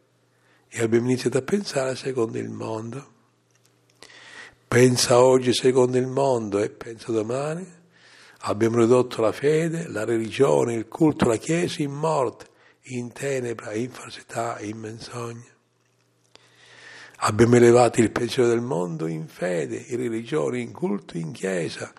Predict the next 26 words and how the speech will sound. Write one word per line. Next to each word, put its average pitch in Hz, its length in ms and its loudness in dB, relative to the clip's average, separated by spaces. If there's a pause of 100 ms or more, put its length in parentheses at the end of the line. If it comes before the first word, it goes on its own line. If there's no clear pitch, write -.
(320)
in 127 180 0
vera 127 320 0
vita 123 420 -4
per 120 240 -8
noi. 120 400 -10 (1800)
Poiché 113 320 0
abbiamo 113 340 -2
rinnegato 110 540 -2
Cristo 117 640 -4
e 123 160 -6
con 113 220 -8
Cristo 135 360 -6
lo 107 120 2
Spirito 107 340 -2
Santo, 123 600 -6 (380)
altro 131 360 0
non 127 160 0
facciamo 170 580 -2
che - 160 -2
aggiungere 151 580 -2
sempre 151 360 -6
più - 160 -20
sale 156 460 -4
al 143 140 -6
Mar 143 180 -6
Morto. 151 640 -4